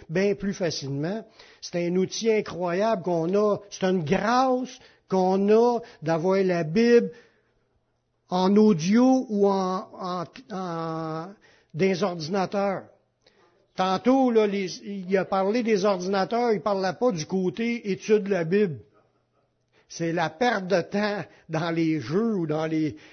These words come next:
les, les, les, les Facebook ou toutes les autres affaires qui servent à, à pas grand-chose.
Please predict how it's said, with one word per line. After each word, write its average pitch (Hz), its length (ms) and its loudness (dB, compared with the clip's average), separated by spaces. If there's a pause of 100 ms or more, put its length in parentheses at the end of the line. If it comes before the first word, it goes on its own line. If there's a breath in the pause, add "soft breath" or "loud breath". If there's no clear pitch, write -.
(120)
les, 147 300 -2
les, 139 380 -6 (340 soft breath)
les, 147 360 -4
les 151 140 -2
Facebook 170 760 -2
ou 156 40 0
toutes 160 240 -8
les 151 220 -2
autres 160 240 -2
affaires 160 400 -4
qui - 100 -12
servent 135 300 -6
à, 127 100 -10 (140)
à 147 100 -14
pas 160 240 2
grand-chose. 147 640 -4